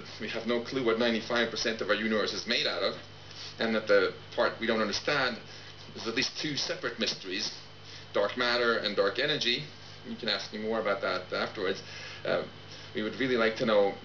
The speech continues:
in particular what the dark energy is, because it's gonna determine the ultimate fate of our cosmos, whether it's gonna keep expanding forever or come crashing back on itself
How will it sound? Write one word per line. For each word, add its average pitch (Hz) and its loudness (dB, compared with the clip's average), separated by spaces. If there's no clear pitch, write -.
in 98 -8
particular 127 0
what 101 4
the 110 0
dark 104 6
energy 123 4
is, 120 4
because 107 0
it's 104 0
gonna 113 0
determine 110 2
the - 2
ultimate 113 4
fate 226 0
of 95 2
our 90 4
cosmos, - -4
whether 101 4
it's 92 0
gonna 98 -4
keep - -8
expanding 101 -2
forever 110 4
or 87 2
come 110 -4
crashing 98 -2
back 113 2
on 104 0
itself 104 2